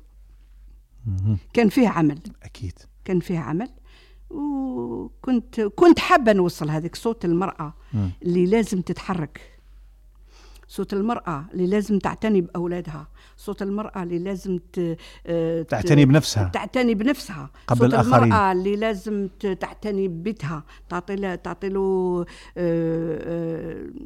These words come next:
Speaker 2: بهاء اللي يدخل ليه.
Speaker 1: الحياة ال-، ال-، ال-، التي تجب.
Speaker 2: الح-، اللي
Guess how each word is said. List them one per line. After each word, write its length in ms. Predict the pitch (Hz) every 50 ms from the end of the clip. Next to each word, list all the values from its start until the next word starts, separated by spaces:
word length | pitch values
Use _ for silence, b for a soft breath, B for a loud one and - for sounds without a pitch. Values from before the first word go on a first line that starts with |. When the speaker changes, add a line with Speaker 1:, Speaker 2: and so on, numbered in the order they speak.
| - - _ - - - -
Speaker 2:
بهاء 680 | 190 160 208 214 185 190 247 254 220 - - 180 175
اللي 360 | 165 185 180 180 175 208 214 214
يدخل 260 | 180 - - - 202
ليه. 220 | 202 196 208 190
Speaker 1:
الحياة 460 | 123 120 - - - 135 147 165 156 - -
ال-، 140 | 143 143
ال-، 220 | 147 147 - 151 147
ال-، 360 | 143 143 143 151 143 151 143
التي 180 | 131 - 147 127
تجب. 420 | - - 175 156 120 117 107 92 92 - - - - - _ - - - -
Speaker 2:
الح-، 240 | 190 190 180 202 -
اللي 280 | - 208 190 185 196